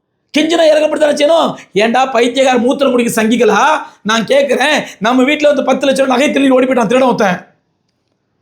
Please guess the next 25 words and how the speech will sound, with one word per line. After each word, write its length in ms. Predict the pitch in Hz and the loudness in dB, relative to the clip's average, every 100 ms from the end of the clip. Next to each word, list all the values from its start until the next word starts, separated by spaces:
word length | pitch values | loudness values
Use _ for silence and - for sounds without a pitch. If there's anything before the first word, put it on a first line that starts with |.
| _ | _
பத்து 240 | - 208 302 | -4 0 0
லட்ச 200 | - 269 | 2 2
ரூபா 200 | 294 262 | 2 0
நகையை 160 | 294 | 0
திருடி 180 | 277 285 | 0 0
ஓடி 180 | 262 269 | 0 0
போயிட்டாங்க. 520 | 269 240 214 247 294 170 - _ _ _ _ _ _ _ _ _ - | 0 -2 0 0 0 -2 -8 _ _ _ _ _ _ _ _ _ -4
அவனை 260 | 240 262 | 0 2
விரட்டி 140 | 302 311 | 2 0
பிடிச்சிட்டோம். 640 | 302 247 302 285 - - _ _ _ _ - | -2 0 0 0 -4 -10 _ _ _ _ -2
பிடிச்ச 240 | 349 349 | 0 2
பிறகு, 420 | 320 294 269 - - | 2 2 2 0 -2
"ஐயா 300 | 247 302 330 | -2 0 0
சாமி, 320 | 320 269 294 | 0 0 0
தெரியாம 340 | 254 247 294 | 0 2 0
திருடுறியா, 540 | 262 254 247 240 247 202 - | 0 0 0 0 0 -2 -4
இனிமே 240 | 262 311 | -2 0
திருட 180 | 285 302 311 | 0 0 2
மாட்டேயா, 420 | 285 269 277 226 - | 0 2 0 -2 -2
என்ன 200 | 285 294 | -2 0
அடிக்காதே, 280 | 302 339 294 | 0 0 2
என்ன 160 | 277 | 2
உன்னை 160 | 254 233 240 240 - | 0 0 -2 -6 -4
இறக்கப்பட்டு 400 | 240 302 311 285 | 0 0 0 0
விட்டுருவோமா? 440 | 247 277 - 254 | 2 0 2 0